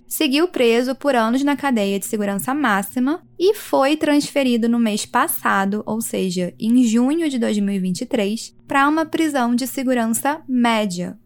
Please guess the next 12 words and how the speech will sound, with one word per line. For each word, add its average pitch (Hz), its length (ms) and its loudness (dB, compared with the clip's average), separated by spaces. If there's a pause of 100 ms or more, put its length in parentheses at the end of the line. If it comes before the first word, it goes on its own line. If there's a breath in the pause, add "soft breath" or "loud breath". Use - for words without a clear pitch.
lá 202 200 -2
em 208 80 0
Quebec. 208 560 -4 (240)
E 285 100 0
essa 277 240 2
decisão 269 560 0
veio 220 240 -2
do 208 120 -4
Serviço 247 680 -2
Correcional 262 560 0
do 233 80 -2
Canadá. 233 420 -4